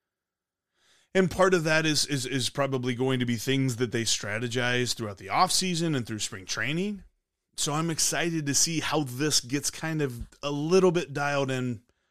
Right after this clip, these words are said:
better in twenty twenty-four. I, I think this will only improve. I don't think that this is a fluke.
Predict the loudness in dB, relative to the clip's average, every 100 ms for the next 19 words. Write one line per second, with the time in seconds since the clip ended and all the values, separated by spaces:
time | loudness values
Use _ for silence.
0 | _ _ -20 -2 0 2 -2 -6 -6 -6
1 | -4 -6 -8 -8 -8 -8 -4 -2 -2 -6
2 | _ _ _ _ _ _ _ _ _ _
3 | _ _ _ _ _ _ _ _ _ _
4 | -2 -2 -4 0 0 0 -2 0 2 2
5 | 0 -2 -4 -4 _ -2 0 2 2 2
6 | 0 0 0 -2 -4 -2 -2 -2 -2 -2
7 | -2 -10 _ _ _ -6 -2 0 2 2
8 | 0 -2 -2 -8 -8 -8 -4 0 0 -2
9 | _